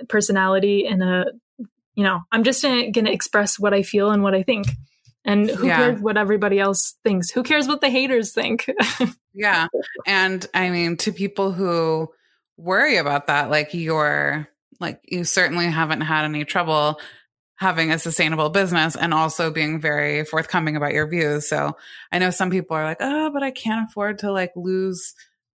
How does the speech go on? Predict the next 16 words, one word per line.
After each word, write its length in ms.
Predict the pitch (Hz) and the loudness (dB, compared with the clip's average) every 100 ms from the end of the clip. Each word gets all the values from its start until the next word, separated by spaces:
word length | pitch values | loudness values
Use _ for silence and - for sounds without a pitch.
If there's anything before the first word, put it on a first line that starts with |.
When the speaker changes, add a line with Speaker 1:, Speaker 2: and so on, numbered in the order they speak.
| _ | _
Speaker 2:
a 40 | |
client," 760 | - 269 285 262 254 240 240 220 | -10 -2 0 2 2 2 2 2
or, 220 | 165 160 | 2 4
like, 320 | 160 151 - | 2 2 -2
you 100 | 190 | -4
know, 80 | 180 | 0
"I'm, 300 | 160 165 165 - | 0 -2 -4 -4
I'm 140 | 175 | -2
Speaker 1:
Yeah. 40 | 165 | 0
Speaker 2:
worried 200 | 165 165 | 2 2
I'll 140 | 160 | 0
lose 180 | 156 151 | -2 -2
my 120 | 156 | -2
whole 160 | 151 151 | -2 0
audience." 520 | 202 208 196 180 170 | 0 2 0 -2 -2
Like, 180 | 151 | -2